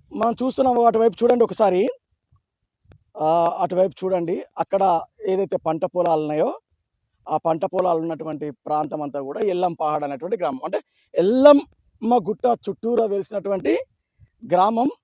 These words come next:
ఎల్లం పహాడ్. మనకు దూరంగా విజువలేషన్‌లో మనం చూస్తున్నాం, చూడండి ఒకసారి. దూరంగా విజువలేషన్‌లో అది శివుని గుట్ట అంటారు దాన్ని. అదేవిధంగా దాన్ని ఇప్పుడు ప్రస్తుతం దొంగతనం గుట్ట అని వాడతాళ్ళు. అక్కడ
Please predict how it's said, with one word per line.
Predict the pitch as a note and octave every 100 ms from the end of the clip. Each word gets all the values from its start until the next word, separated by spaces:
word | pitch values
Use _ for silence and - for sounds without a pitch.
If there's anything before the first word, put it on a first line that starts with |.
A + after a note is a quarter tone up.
| _ -
ఎల్లం | C4 C#4 C4
పహాడ్. | D#3 B2+ - _ _ -
మనకు | A#3+ C4
దూరంగా | F#3+ D3+ C4+ D#4+ D#4
విజువలేషన్‌లో | D4+ C4 B3 C#4 C4 C4 C4 C4 B3+ B3+
మనం | A3+ A3 G#3
చూస్తున్నాం, | A#3 - D#3+ C#3 G#3
చూడండి | G#3+
ఒకసారి. | F#3+ - F3+ F3+ G3+ _ _ _ _ -
దూరంగా | G3 A#3 A#3+
విజువలేషన్‌లో | G3+ G#3+ A3+ G#3 G3 D#3+ F#3 G4 - _ _ _ _ _ -
అది | D4 C#4 A#3+ - _ _ _ -
శివుని | - D4+ G4
గుట్ట | F4+ E4+
అంటారు | C4+ B3 A3
దాన్ని. | G3 F#3+ C#4+ A#4 _ _ _ _ _ _ -
అదేవిధంగా | A3 G#3+ D#4 D4+ D4 D4
దాన్ని | C4+ C#4
ఇప్పుడు | C4 C4+
ప్రస్తుతం | B3 - A3 - C4
దొంగతనం | E3 C#3+ A3+ B3+ C4 C4+ A#3
గుట్ట | G3+
అని | A3 G3
వాడతాళ్ళు. | F#3 F3 E3+ E3 B3+ - _ _ F3+
అక్కడ | - B3+ B3+ A#3